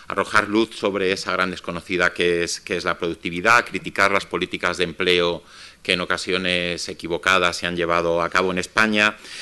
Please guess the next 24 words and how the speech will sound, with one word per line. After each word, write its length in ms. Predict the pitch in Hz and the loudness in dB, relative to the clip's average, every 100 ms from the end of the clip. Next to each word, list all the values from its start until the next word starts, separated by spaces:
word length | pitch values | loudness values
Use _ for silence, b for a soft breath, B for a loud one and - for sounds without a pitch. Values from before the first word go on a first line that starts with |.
| B B - | B B -2
y 100 | 101 | 2
al 80 | 101 | 4
final 340 | 98 101 113 | 4 4 4
incluso 440 | 113 117 110 123 | 4 0 0 2
lanzar 640 | 110 95 - 98 104 104 - | 4 4 4 6 8 4 0
la 180 | 104 92 | 2 2
mirada 520 | 98 95 104 107 113 | 4 4 4 6 4
hacia 380 | - - 90 87 | 0 -6 -4 -4
un, 540 | 92 95 95 90 - | -4 -6 -6 -8 -8
un 100 | 95 | -8
futuro 360 | - 101 107 101 | -6 -2 0 0
insospechado, 840 | 95 - - 82 - 101 98 95 92 | -2 -4 -4 -6 0 2 4 2 -4
co-, 320 | 85 82 78 | -10 -10 -10
como 200 | - 87 85 | -10 -6 -2
llama 280 | 90 92 | 0 2
él, 140 | 98 104 | 4 2
en 160 | 92 | 0
que 180 | 87 90 | -2 0
la 180 | 87 85 | 2 2
robótica 880 | 82 82 107 110 110 - 107 104 101 | 0 0 0 0 -4 -4 0 2 0
y 140 | 87 | -2
la 100 | 90 | -4
inteligencia 640 | 85 82 80 - 92 - | -6 -6 -8 -6 -6 0
artificial 720 | 98 95 92 92 101 101 107 | -2 -2 -10 -4 2 4 4